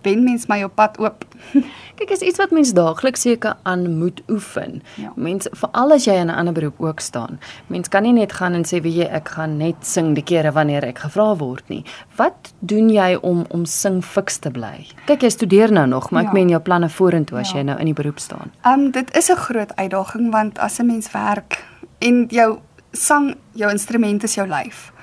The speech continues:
Speaker 1: So as jy by die werk is en jy's heeldag besig en jy's moeg, maar dan moet 'n mens jouself maar net oortuig hoekom jy dit van die begin af doen, want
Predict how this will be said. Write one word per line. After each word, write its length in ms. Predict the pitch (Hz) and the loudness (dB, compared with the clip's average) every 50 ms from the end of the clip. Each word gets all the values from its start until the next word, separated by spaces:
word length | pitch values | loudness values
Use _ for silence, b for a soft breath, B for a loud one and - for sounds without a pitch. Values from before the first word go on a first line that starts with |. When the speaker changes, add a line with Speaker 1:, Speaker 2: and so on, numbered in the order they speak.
| B B B B | B B B B
Speaker 1:
So 200 | - - - - | -6 -6 0 2
as 280 | 214 - - 196 190 - | 2 4 4 2 0 0
jy 100 | - 208 | 0 0
by 80 | 196 202 | 0 0
die 120 | 202 202 - | -4 -6 -4
werk 380 | 185 180 190 208 220 240 240 | 0 2 4 4 2 2 -2
is 180 | 240 226 - - | -2 -4 -4 -4
en 80 | 214 196 | -6 -8
jy's 220 | 196 196 - - | -8 -8 -6 -2
heeldag 360 | 220 226 240 240 233 226 - | 2 2 4 4 2 0 -2
besig 480 | - 208 196 196 - - 202 202 - - | -4 -4 -4 -2 -4 -4 -6 -6 -6 -6
en 200 | 196 190 196 - - - | -6 -6 -8 -8 -8 -4
jy's 260 | 220 220 220 - - | 0 0 0 4 6
moeg, 380 | 233 226 226 233 - - - B B B B B B B B B | 6 6 6 4 0 -4 -8 B B B B B B B B B
maar 180 | - 233 226 226 | 4 4 6 6
dan 160 | 208 208 214 | 6 6 6
moet 160 | 233 269 - | 4 4 4
'n 60 | 302 285 | 4 4
mens 200 | 277 254 254 - | 4 4 2 0
jouself 380 | 254 254 - 254 247 254 247 - | -2 2 4 4 4 4 4 2
maar 80 | 262 | 2
net 180 | 262 262 254 - | 2 2 0 -2
oortuig 520 | - 226 220 - 226 220 226 226 220 - B B B B B B _ | -4 -4 0 2 4 4 4 2 0 -6 B B B B B B _
hoekom 380 | - 196 202 202 - 277 254 247 | -4 -4 -2 2 2 4 4 4
jy 120 | 233 226 | 4 2
dit 160 | 214 208 - | -2 -6 -4
van 120 | - - 208 | -4 -2 -2
die 100 | 208 185 | -2 -4
begin 320 | 190 185 - - 190 - | -4 -6 -6 -6 -6 -6
af 140 | - - - - | -6 -6 -8 -10
doen, 300 | - - - - - - b b b b b b b - | -12 -10 -10 -10 -14 -14 b b b b b b b -10
want 560 | - 190 208 202 202 202 202 202 202 - - | -4 0 2 2 4 2 2 -2 -4 -6 -14